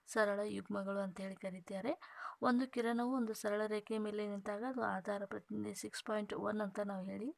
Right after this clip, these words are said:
ಇಲ್ಲಿ ಹೇಳ್ತೀವಿ. ಹಾಗಾಗಿ ಈ ಒಂದು ಆಧಾರ ಪ್ರತಿಜ್ಞೆಯಲ್ಲಿ ಎರಡು ಕೋನಗಳ ಮೊತ್ತ ಏನಾಗಿರುತ್ತೆ? ಮುನ್ನೂರ ಎಂಬತ್ತು ಡಿಗ್ರಿಗೆ ಸಮನಾಗಿರುತ್ತದೆ.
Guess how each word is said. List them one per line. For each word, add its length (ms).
ಇಲ್ಲಿ 160
ಹೇಳ್ತೀವಿ. 500
ಹಾಗಾಗಿ 540
ಈ 160
ಒಂದು 260
ಆಧಾರ 340
ಪ್ರತಿಜ್ಞೆಯಲ್ಲಿ 640
ಎರಡು 220
ಕೋನಗಳ 420
ಮೊತ್ತ 260
ಏನಾಗಿರುತ್ತೆ? 500
ಮುನ್ನೂರ 280
ಎಂಬತ್ತು 360
ಡಿಗ್ರಿಗೆ 440
ಸಮನಾಗಿರುತ್ತದೆ. 1040